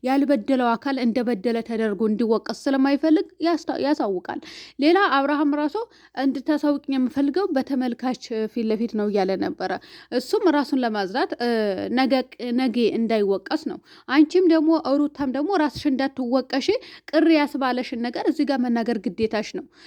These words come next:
እኔ ከነ ጥያቄዎቼ መለያየት ነው ያለብን ብላ ደምድማለች። ነገር ግን ያ መሆን የለበትም። ለምን አብርሃም ምንድን ነው ያደረገው? ከ-፣ ያንን መ-፣ ለእኔ መልስ የምትሰጭኝን ነገር በሙሉ ተመልካችን ፊት ስጭኝ።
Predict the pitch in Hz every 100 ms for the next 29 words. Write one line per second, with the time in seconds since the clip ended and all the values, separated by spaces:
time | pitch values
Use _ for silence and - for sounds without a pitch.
0 | - 247 320 381 - 294 269 269 262 254
1 | 247 247 247 - 427 277 247 247 233 -
2 | 214 214 202 202 202 185 - - - 226
3 | 247 240 208 196 185 180 - 233 247 285
4 | 370 302 254 247 240 220 214 190 175 220
5 | 214 277 440 220 220 226 254 254 226 247
6 | 294 302 349 381 494 - - - - 311
7 | - 294 320 311 277 254 269 131 240 247
8 | 302 320 339 294 269 277 262 262 - 254
9 | 226 226 233 254 269 277 330 339 453 587
10 | _ _ - 339 339 320 294 277 - 247
11 | - 208 190